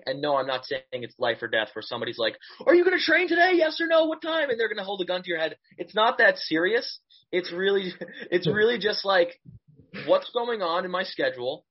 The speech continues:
Is there anything that's gonna trip me up? How can I prepare for it?" You have to be, you have to be, like, always planning ahead and always try to adapt to the things you can't control, because there are things you can't control.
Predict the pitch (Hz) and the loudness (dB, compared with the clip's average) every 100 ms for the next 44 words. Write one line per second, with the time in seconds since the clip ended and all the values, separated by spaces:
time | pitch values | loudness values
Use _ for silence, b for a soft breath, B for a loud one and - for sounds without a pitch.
0 | _ - 170 160 165 180 208 220 208 - | _ -4 0 4 4 4 -2 -8 -10 -10
1 | 208 - 208 208 190 143 139 _ - 139 | -12 -6 -6 -4 0 0 0 _ -8 -6
2 | 143 156 139 139 131 110 - 95 - _ | -4 -6 -8 -6 -2 -2 -4 -10 -12 _
3 | _ _ _ 160 156 170 190 - 185 202 | _ _ _ -8 -2 -2 -2 -6 -10 -8
4 | 165 _ _ _ _ - 139 160 170 175 | -10 _ _ _ _ -20 -8 0 2 2
5 | 175 185 180 - - 147 - 165 180 190 | -6 -10 -10 -12 -8 -6 2 4 4 2
6 | 170 - 175 170 160 147 156 147 - 147 | -2 -4 -4 -2 -4 -4 -4 -2 2 2
7 | 165 151 - 151 147 139 127 131 135 131 | 2 0 -2 -2 -2 -2 0 0 -2 -12
8 | 123 123 117 - 120 110 113 190 226 - | -14 -14 -14 -12 -10 -10 -8 -4 -4 -6
9 | - _ _ _ 156 160 160 170 208 240 | -14 _ _ _ -2 2 6 6 6 2
10 | 185 151 143 147 - 143 143 - 208 - | -4 -8 -10 -10 -8 -8 -10 -8 -6 -6